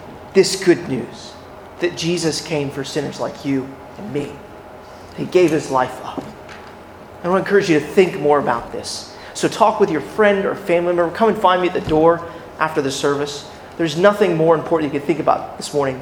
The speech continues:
this good news that Jesus came to make us whiter than snow.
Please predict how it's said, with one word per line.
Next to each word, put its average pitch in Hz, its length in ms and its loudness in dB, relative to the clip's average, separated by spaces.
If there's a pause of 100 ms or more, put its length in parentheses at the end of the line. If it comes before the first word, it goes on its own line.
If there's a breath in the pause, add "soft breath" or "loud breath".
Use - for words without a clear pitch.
(100)
this - 400 0 (240)
good 147 220 2
news 127 380 -6
that 139 160 -6
Jesus 139 640 -4 (280)
came - 340 -2 (680)
to 147 100 -8
make 135 160 2
us - 180 -2
whiter 135 280 0
than - 140 -10
snow. - 380 -12